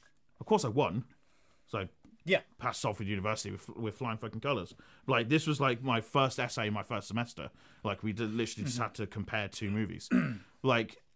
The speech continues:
Speaker 1: I think This Inglourious Basterds is the best way. Like, when someone says, "Oh, it's a great war film," it's like, "No, it's not. It's a great fantasy film."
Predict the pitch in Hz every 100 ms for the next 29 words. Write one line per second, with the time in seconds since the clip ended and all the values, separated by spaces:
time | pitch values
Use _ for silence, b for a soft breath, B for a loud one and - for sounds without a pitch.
0 | _ - 143 165 160 147 143 139 131 -
1 | 120 - 110 113 104 104 120 113 - 110
2 | 107 98 - b b b b b b _
3 | _ _ - 120 107 120 - 139 123 131
4 | 113 117 107 98 98 110 104 101 110 107
5 | 98 92 98 - 95 92 120 104 98 117
6 | - _ _ _ _ _ _ _ _ -
7 | 117 101 85 110 - - 113 120 107 95
8 | 101 110